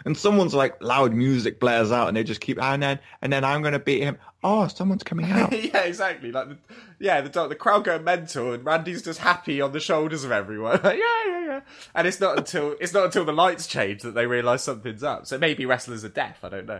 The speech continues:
Speaker 1: Basically, yeah, wrestlers have severe hearing difficulties and light's the only way they can
Speaker 2: <laughs>
Speaker 1: communicate.
Speaker 2: So that's,
Speaker 1: Oh,
Speaker 2: that's
Speaker 1: very.
Speaker 2: my, that's my number four, and a bloody good one it is too. Hit me with yours.
Speaker 1: Good job, Daddy. Um, my number four is a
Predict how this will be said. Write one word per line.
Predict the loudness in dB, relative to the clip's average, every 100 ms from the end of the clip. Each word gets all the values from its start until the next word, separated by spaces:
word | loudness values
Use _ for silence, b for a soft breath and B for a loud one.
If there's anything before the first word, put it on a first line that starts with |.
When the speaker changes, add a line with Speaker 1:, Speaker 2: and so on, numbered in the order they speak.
| 0
Speaker 1:
Basically, | 2 4 2 2 4
yeah, | 4 4 2
wrestlers | 0 0 -2 -4
have | -2
severe | -4 -6 -2 0 2
hearing | 2 2 2 0
difficulties | -2 -4 -4 -6 -4
and | -2 2
light's | 2 2 0
the | 2
only | 2 4
way | 2
they | 2
can | 2 0
Speaker 2:
<laughs> | 0
Speaker 1:
communicate. | 0 0 0 0 0 -2 -8 -20 _ _ _ _ _ _ -20 -20 B B B B B
Speaker 2:
So | -10 2 6 6
that's, | 6 4
Speaker 1:
Oh, | 4
Speaker 2:
that's | 4 4
Speaker 1:
very. | 4
Speaker 2:
my, | 2 0 -2
that's | -2 0
my | 0
number | 0 -2 -6
four, | -4 0 2 0
and |
a | -4
bloody | 0 -2 0
good | -6 -2
one | -4
it | -4
is | -8 -12
too. | -10 -8 -8
Hit | -10 -10
me | -10
with | -8
yours. | -10 -12 -16 -20 _ _ _ -20 _ _
Speaker 1:
Good | -4 -2
job, | -2 -2 -2
Daddy. | -4 -4 -8 B B B
Um, | 0 2 2 0 -2 -8 _
my | -2 0
number | 2 -2
four | 0 2 4 4
is | 2 0 0 -4
a | -4 0 2 2 2